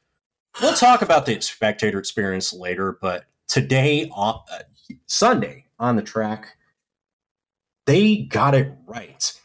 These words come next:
People are now clamoring for more IndyCar oval races.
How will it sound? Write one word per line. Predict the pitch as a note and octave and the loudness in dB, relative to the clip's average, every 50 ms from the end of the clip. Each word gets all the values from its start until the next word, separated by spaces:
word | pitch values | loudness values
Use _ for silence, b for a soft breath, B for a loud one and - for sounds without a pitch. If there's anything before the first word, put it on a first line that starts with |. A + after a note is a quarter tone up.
| b b b b | b b b b
People | - - A#3 C#4 C#4 D4+ C#4+ C#4 C4 A#3 - | -2 0 2 2 2 2 0 0 0 2 4
are | E3 F#3 F3+ | 4 4 4
now | D#3+ D#3 D#3 D#3 D#3+ D#3 | 4 2 2 4 2 2
clamoring | - - - - - - - A#2+ B2+ C#3+ E3 F#3 F3+ E3 D#3+ E3 D3+ C3+ C3 C3 | 0 -2 -8 -10 -12 -12 -6 -2 0 2 2 2 0 -2 -4 -6 -8 -8 -10 -10
for | - D#3+ D3 | -8 -8 -8
more | C3 B2+ B2 C3+ D3 D#3 D3 D3 D3+ - | -8 -8 -8 -8 -8 -8 -8 -10 -12 -10
IndyCar | C3+ C#3+ D3+ C#3+ D3 C#3 - - - C#3+ C3+ C3 - | -10 -10 -10 -10 -14 -20 -20 -18 -16 -16 -16 -10 -6
oval | B2 B2+ C#3 C3 A#2+ B2 A2+ G#2+ | -4 -4 -4 -4 -4 -8 -12 -16
races. | G#2+ G2 F#2+ F2+ F2 - - E2+ D2+ C#2 - - - - - | -18 -18 -10 -6 -6 -6 -6 -6 -6 -4 -2 -2 -4 -6 -12